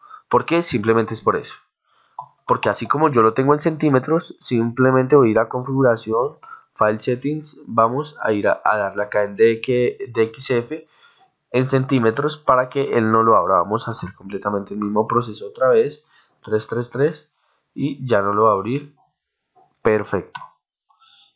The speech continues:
Eso es la siguiente duda. Vamos a descargar un archivo para hacer un ejemplo de la, de la repetición de líneas a mayor escala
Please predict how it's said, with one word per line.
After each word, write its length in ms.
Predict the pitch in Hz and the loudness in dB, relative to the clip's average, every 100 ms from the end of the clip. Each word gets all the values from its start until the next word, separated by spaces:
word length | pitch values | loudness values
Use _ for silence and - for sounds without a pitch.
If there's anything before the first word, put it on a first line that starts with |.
| - | 0
Eso 340 | 120 127 143 | 2 2 2
es 580 | 151 123 120 - - _ _ | 2 2 -2 -12 -20 _ _
la 160 | - 117 | -2 -2
siguiente 380 | 117 110 92 110 | -2 -6 -2 2
duda. 220 | 113 95 | 4 6
Vamos 300 | 98 127 151 | 6 4 -2
a 40 | |
descargar 440 | 160 151 143 117 101 | -4 0 0 2 0
un 140 | 113 | 0
archivo 560 | 123 - - 120 127 - _ _ _ _ _ _ | -2 -2 -6 -6 -8 -12 _ _ _ _ _ _
para 280 | - 120 123 | 0 2 2
hacer 360 | - 123 - 107 | 0 -2 -2 -2
un 140 | 113 | 0
ejemplo 600 | 117 123 113 120 127 151 - - _ | 0 0 0 0 -2 -2 -10 -20 _
de 580 | 117 117 117 110 107 104 | -4 2 4 4 4 2
la, 320 | 104 104 - 104 | 4 2 0 -4
de 80 | 98 | -2
la 120 | 98 | -2
repetición 580 | 101 - 98 101 101 95 | -4 -12 -16 -12 -8 -2
de 100 | 107 | -2
líneas 400 | 120 127 156 - | 0 0 0 0
a 80 | 113 | 0
mayor 560 | 101 101 101 95 98 | 2 0 2 4 4
escala 600 | 104 - 127 113 127 - | 2 0 0 2 0 -6